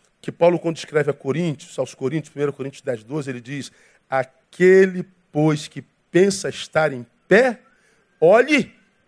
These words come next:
não caia." Pode acontecer com qualquer um de nós. Qualquer um de nós. Então, na primeira consideração,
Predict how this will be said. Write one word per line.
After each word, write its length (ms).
não 200
caia." 560
Pode 180
acontecer 460
com 100
qualquer 380
um 100
de 120
nós. 680
Qualquer 340
um 80
de 120
nós. 320
Então, 380
na 160
primeira 360
consideração, 760